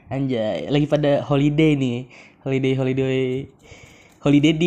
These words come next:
holiday di. Anjay, iya apaan sih? <laughs> Lagi pada liburan ya kan? Lagi pada anak-anak sekolah nih, lagi pada liburan.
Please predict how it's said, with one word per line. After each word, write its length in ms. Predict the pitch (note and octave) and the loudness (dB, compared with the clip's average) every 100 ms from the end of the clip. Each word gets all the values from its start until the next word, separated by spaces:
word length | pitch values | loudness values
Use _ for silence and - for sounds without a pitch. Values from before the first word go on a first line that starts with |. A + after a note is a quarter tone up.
| E3 | 4
holiday 240 | D3 C#3+ | 4 2
di. 240 | C#3 C#3+ D3 | 0 -2 0
Anjay, 560 | D3+ D3 C3+ A#2 A#2+ | 0 2 2 2 -2
iya 160 | D#3 B2+ | -2 -2
apaan 320 | A#2+ A2 A#2+ | -2 -4 -4
sih? 160 | C3+ D3+ - - - - D4 | -2 -2 -2 -6 -10 -10 -10
<laughs> 500 | - A4 - - - | -8 -10 -10 -12 -6
Lagi 80 | D3 | 0
pada 160 | D3 | 2
liburan 560 | D3 C#3+ C#3+ D3+ D#3 D3+ | 2 4 4 4 4 2
ya 80 | C3+ | 2
kan? 320 | B2 B2 B2+ | 0 -2 -4
Lagi 100 | B2 B2 | -4 -2
pada 180 | A#2 A#2 - - - | -2 -4 -8 -14 -8
anak-anak 280 | A#2+ B2 B2+ | -2 -2 -2
sekolah 300 | - C3 D#3 G3 | 0 0 2 2
nih, 160 | F3 D3 | 2 0
lagi 80 | B2+ | -2
pada 220 | A#2+ A#2+ A#2 | -4 -4 -4
liburan. 440 | A#2+ A2+ A#2 C#3 | -4 -4 -4 -4